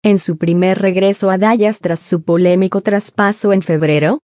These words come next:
el esloveno anotó cuarenta y cinco puntos y llevó a Los Ángeles a la victoria contra su ex equipo, los Mavericks. Con este show,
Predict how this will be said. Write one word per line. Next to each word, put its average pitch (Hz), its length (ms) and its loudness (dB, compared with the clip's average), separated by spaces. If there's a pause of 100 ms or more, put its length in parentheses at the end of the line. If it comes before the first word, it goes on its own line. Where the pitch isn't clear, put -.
(140)
el 220 160 4
esloveno 202 540 2
anotó 196 420 0
cuarenta 202 400 2
y 165 60 2
cinco 190 460 -2
puntos 185 760 -2
y 202 120 -2
llevó 170 360 0
a 175 60 2
Los 151 200 -2
Ángeles 185 500 0
a 175 60 -2
la 160 160 2
victoria 202 560 0
contra 160 320 -2
su 170 160 -2
ex - 180 -4
equipo, 170 580 -2 (200)
los 214 220 2
Mavericks. 202 680 0 (500)
Con 220 220 2
este 233 320 0
show, 240 440 2